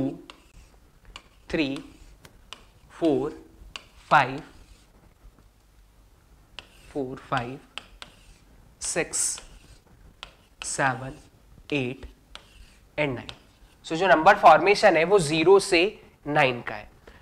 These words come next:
तो आपको क्या करनी है, नाइन, जो टोटल ज़ीरो से नाइन, टोटल टेन क्यूज अब आपको लेके चलनी है। मतलब हमें इन नंबर्स की सॉर्टिंग करनी है and we want to do the sorting of that number, so we require n number of queues। कितनी क्यूज लेंगे बेटा हम?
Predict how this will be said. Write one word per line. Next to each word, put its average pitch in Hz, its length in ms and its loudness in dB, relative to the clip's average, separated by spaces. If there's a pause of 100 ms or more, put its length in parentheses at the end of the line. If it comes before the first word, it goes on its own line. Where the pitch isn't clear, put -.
(140)
तो 214 60 8
आपको 165 340 6
क्या 226 140 4
करनी 208 300 0
है, 240 120 -2
नाइन, 165 340 2 (140)
जो 180 200 2 (120)
टोटल 175 340 2
ज़ीरो 175 340 -2
से 233 220 4
नाइन, 156 420 4 (380)
टोटल 180 320 6 (120)
टेन 202 280 10 (100)
क्यूज 226 360 4
अब 214 120 8
आपको 202 260 8
लेके 143 280 0
चलनी 110 320 -12
है। - 160 -20 (180)
मतलब 147 360 2 (300)
हमें 175 200 4
इन 202 180 6
नंबर्स 170 380 4
की 220 100 -4
सॉर्टिंग 190 440 2
करनी 143 280 2
है 180 120 -2 (320)
and 160 140 0
we 196 80 0
want 165 240 6
to 202 80 2
do 190 100 2
the 202 140 4
sorting 202 360 4
of 202 140 4
that 175 200 8
number, 156 260 4
so 226 160 2
we 196 120 6
require 170 520 8 (120)
n 202 220 6
number 160 320 4
of 180 180 8 (160)
queues। 175 360 0 (540)
कितनी 185 260 0
क्यूज 196 300 -4
लेंगे 180 200 0
बेटा 175 220 -2
हम? 196 160 -4